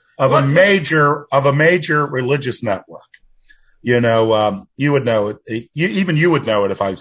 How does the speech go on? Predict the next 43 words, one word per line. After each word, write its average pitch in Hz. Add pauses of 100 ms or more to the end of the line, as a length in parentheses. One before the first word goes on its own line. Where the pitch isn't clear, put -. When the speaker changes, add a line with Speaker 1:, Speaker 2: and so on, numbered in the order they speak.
(140)
Speaker 1:
I 104
mentioned 104
it. 85 (800)
And 143
I 151
was 151
with 175
the 143
head 156
of 127
programming 110
of -
it, - (180)
and 120 (880)
we 147
were 156
walking 165
through 147
a 120
bar, 135
and 131
we 120
were 117
talking 123
about 104
a 98
project, 127 (200)
and 117 (560)
that, 143
that 147
quote 190
came 143
through, 165
and 135
he 139
just 139
turned 147
to 135
me 120
and 113
goes, 117
"You 143
know, 156